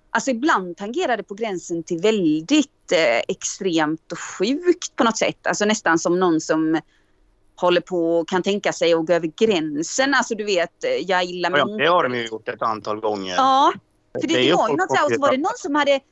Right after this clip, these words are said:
Speaker 1: något ruttet djur och de hade, usch, stickat, alltså det var så, det lät så jättesjukt verkligen, typ så här, ja,
Speaker 2: Ja,
Speaker 1: ja.
Speaker 2: det, det var ju som, eh, Dead, han sköt ju huvudet av sig och då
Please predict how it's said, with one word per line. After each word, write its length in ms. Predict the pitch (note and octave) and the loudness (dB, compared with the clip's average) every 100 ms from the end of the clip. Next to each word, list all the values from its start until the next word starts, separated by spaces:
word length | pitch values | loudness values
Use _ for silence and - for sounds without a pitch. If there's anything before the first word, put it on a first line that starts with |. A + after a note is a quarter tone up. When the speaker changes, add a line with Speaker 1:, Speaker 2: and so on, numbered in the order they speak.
| _ - | _ -10
Speaker 1:
något 260 | C4 C4 C4 | -8 -4 -4
ruttet 840 | A3+ B3 G#4+ - _ _ - F#3+ | -2 2 0 0 _ _ -10 -8
djur 680 | A3 E4+ F#4 C4 G#3+ G3 G3 | 0 4 4 4 4 4 2
och 80 | G#3 | 0
de 120 | A3 | 2
hade, 360 | G#3+ A3 A3 G#3+ | 2 4 2 2
usch, 260 | D4 - - | -4 -6 -10
stickat, 320 | C#4 B3 A#3+ | -4 -2 0
alltså 180 | A#3+ B3+ | -2 -2
det 60 | |
var 80 | D#4 | -2
så, 160 | D#4+ C4+ | -2 0
det 120 | C#4 | 2
lät 180 | E4+ - | 0 -2
så 100 | B3+ | -8
jättesjukt 1160 | A3 C#4+ G4+ _ _ - D#3+ - A#3 D#4+ - | -2 0 0 _ _ -8 -6 2 4 4 0
verkligen, 420 | D4+ - F3+ F3+ | -4 -2 -6 -6
typ 160 | F#3+ G3 | -8 -6
så 120 | - | 0
här, 140 | F3 F3 | 2 2
ja, 360 | - G#3 G#3+ | 2 4 4
Speaker 2:
Ja, 200 | A3+ - G3+ G#3+ | 2 0 -2 -2
Speaker 1:
ja. 80 | D3+ | -2
Speaker 2:
det, 180 | _ _ _ | _ _ _
det 80 | D3 | 2
var 100 | D#3 | 4
ju 60 | D#3+ | 4
som, 280 | E3 C#3 | 2 2
eh, 680 | C3 C3 C3 C3 B2+ - C#3+ | 2 2 2 2 0 0 0
Dead, 400 | C3+ F3 D#3+ A#2 | 2 4 4 0
han 300 | A2+ D#3 D#3+ | 0 0 0
sköt 280 | - D3 C3 | 0 0 2
ju 80 | C3 | 2
huvudet 320 | D3 B2+ C#3 | 2 2 2
av 180 | C#3+ G#2 | 2 2
sig 360 | G2+ G2+ G2 G2+ | -2 -2 -2 -2
och 220 | - B2 A#2 - | -2 -2 -2 0
då 320 | C#3 C#3+ | 2 4